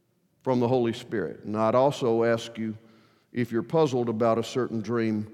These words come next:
or vision, you might want to ask mature believers that you trust to give, to, to say to you impressions that they may have.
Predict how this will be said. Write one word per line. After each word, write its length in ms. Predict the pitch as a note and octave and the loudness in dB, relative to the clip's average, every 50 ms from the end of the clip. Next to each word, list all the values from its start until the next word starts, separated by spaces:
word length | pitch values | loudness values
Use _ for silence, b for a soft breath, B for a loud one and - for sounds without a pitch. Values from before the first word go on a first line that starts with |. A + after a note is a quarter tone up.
| B B B B | B B B B
or 180 | - A2 A2 | -6 -4 -4
vision, 520 | A2 G2+ A2 A2+ A2+ A2 B2 B2+ C3+ D3 B2 - b b b b b b b b b b b _ _ - | -2 0 0 0 0 0 -2 -6 -6 -6 -10 -14 b b b b b b b b b b b _ _ -6
you 100 | G#2+ G#2+ | 0 2
might 220 | A2+ C3 C3+ C3+ | 4 6 6 6
want 200 | B2 B2+ B2+ B2+ | 4 4 4 2
to 140 | B2 - B2+ | 2 0 0
ask 400 | B2+ B2+ B2+ B2+ A#2+ - - - - - - | 0 0 0 0 -2 -4 -10 -12 -14 -12 -6
mature 640 | A2+ A2+ A#2 A2+ - - D#3+ D3+ C3+ B2 A#2 A2 G2 G#2 G#2 G#2 G2+ | -4 -4 -4 -4 -4 -4 -2 0 0 0 0 -2 -2 -6 -10 -4 -2
believers 500 | B2 A#2+ B2+ C3+ C3 A2 A2+ A2 G#2 - G2+ | 2 4 4 4 4 2 0 -4 -4 -6 -4
that 180 | A2+ G#2+ - | -4 -4 -2
you 100 | A#2 A2 | -4 -6
trust 580 | G2+ - - D3 C3 A#2 G#2 G#2 - - - - - - - _ _ _ _ _ _ _ _ _ _ _ _ _ _ _ _ _ _ _ _ _ _ _ _ _ _ _ _ _ _ _ _ _ _ _ _ _ - _ _ _ _ _ _ _ _ _ _ _ _ _ - | -6 -4 -2 0 2 2 0 -2 -6 -14 -16 -18 -20 -20 -20 _ _ _ _ _ _ _ _ _ _ _ _ _ _ _ _ _ _ _ _ _ _ _ _ _ _ _ _ _ _ _ _ _ _ _ _ _ -20 _ _ _ _ _ _ _ _ _ _ _ _ _ -10
to 120 | - C3 B2 | -6 -6 -4
give, 460 | A2+ A2 C3+ C3+ C3+ C3 C3 A2+ - | 0 2 2 2 2 0 -4 -10 -10
to, 180 | - C#3 A#2+ A2 | -6 -4 -4 -4
to 220 | - - - A#2 | -4 -6 -6 -6
say 300 | G#2 - - - C#3+ C3+ C3 | -6 -4 0 2 2 2 2
to 120 | C3 C3 | 0 -2
you 380 | A#2+ A#2 A2+ A#2 A2+ G#2 G2 G2 - - b b b b b b | -4 -4 -2 -4 -4 -6 -6 -10 -14 -20 b b b b b b
impressions 640 | - A#2 A#2 G#2+ A2+ D3 C3 A#2+ - A2+ G#2+ G2+ F#2 | -4 -4 -2 -2 0 0 -2 0 -2 -4 -6 -6 -6
that 160 | G#2 G2+ G2+ | -8 -8 -6
they 160 | - A2 A2 | -4 -4 -2
may 220 | A2 A2+ A2 G#2+ G#2 | -2 -2 -2 -2 -2
have. 360 | G#2+ A2+ G#2 G2 F#2 E2+ | -4 -4 -6 -6 -8 -10